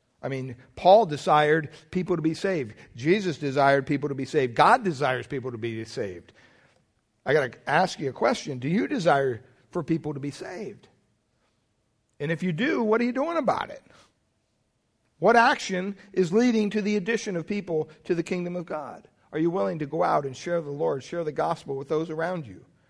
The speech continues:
Or are you just comfortable in your, you know, cozy little Christian environment and keep the world at bay? People need the Lord.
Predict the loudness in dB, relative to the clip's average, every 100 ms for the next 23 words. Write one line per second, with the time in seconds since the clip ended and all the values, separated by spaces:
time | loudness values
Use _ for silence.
0 | _ _ _ _ _ -8 -4 -4 -4 -8
1 | -8 -8 -6 -6 -8 -8 -10 -12 -16 _
2 | _ _ _ _ -14 -10 -8 -10 -12 _
3 | _ _ -14 -12 -12 -14 -18 _ _ _
4 | _ _ -10 -8 -6 -8 -8 -8 -12 -12
5 | -12 -8 -6 -6 -6 -10 -14 -18 -20 _
6 | _ _ _ _ _ _ _ _ _ _
7 | -8 -8 -10 -8 -8 -8 -8 -6 -6 -8
8 | -16 -20 _ _ _ _ _ _ _ _
9 | _ _ _ -20 -20 _ _ _ _ -6
10 | -4 -4 -4 -4 -2 0 -2 -4